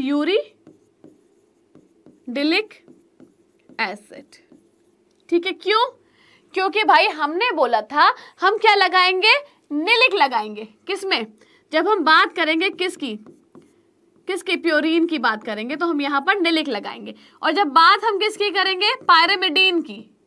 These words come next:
ठीक है, pyrimidine की बात करेंगे, है ना, तो डिलिक लगाएंगे हम।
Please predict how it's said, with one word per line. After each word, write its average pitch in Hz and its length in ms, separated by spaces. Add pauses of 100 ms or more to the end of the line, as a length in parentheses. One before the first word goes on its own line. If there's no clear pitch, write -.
(720)
ठीक 311 180
है, 480 140
pyrimidine 349 680
की 339 100
बात 240 240
करेंगे, 208 440 (480)
है 349 100
ना, 466 140 (1080)
तो 415 240 (280)
डिलिक 381 360
लगाएंगे 220 460
हम। 202 220